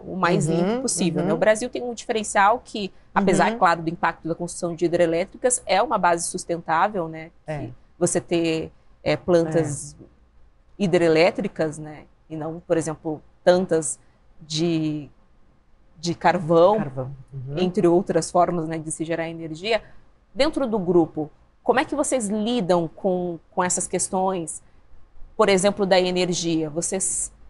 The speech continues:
Speaker 1: têm hoje uma forma sustentável de gerar energia? Logística reversa? Quais são já as medidas que foram adotadas
Speaker 2: Te-
Speaker 1: nas marcas pra garantir?
Speaker 2: Então, esse é, esse é um, uma das, dos focos pri-,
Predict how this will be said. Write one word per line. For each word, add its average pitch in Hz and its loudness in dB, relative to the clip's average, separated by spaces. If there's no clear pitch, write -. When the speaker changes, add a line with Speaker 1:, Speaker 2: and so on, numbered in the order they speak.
Speaker 1:
têm 233 4
hoje 175 2
uma 175 -2
forma 175 -2
sustentável 170 -2
de 160 -8
gerar 170 2
energia? 165 -6
Logística 190 -2
reversa? 180 2
Quais 262 -2
são 240 0
já 202 4
as 202 -4
medidas 196 -4
que - -20
foram 196 -2
adotadas 185 2
Speaker 2:
Te- 185 -6
Speaker 1:
nas 196 0
marcas 185 0
pra 190 -2
garantir? 175 -4
Speaker 2:
Então, 180 2
esse 190 2
é, - 0
esse 220 4
é 233 4
um, 240 -2
uma 202 -4
das, 170 0
dos 156 -8
focos 190 0
pri-, 269 -4